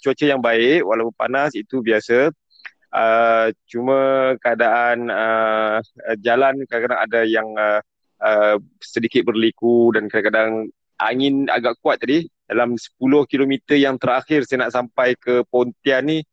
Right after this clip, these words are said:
saya kena membelah angin yang datang dari arah depan.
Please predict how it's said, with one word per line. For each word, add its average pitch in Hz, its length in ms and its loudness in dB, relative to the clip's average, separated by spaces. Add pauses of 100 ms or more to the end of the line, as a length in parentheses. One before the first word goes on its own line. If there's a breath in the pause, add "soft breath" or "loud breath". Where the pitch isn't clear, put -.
(340 soft breath)
saya 123 480 2
kena 117 720 0
membelah 117 640 -2
angin 131 320 -2
yang 117 160 -2
datang 120 240 -4
dari 113 160 0
arah 113 160 0
depan. 151 480 -2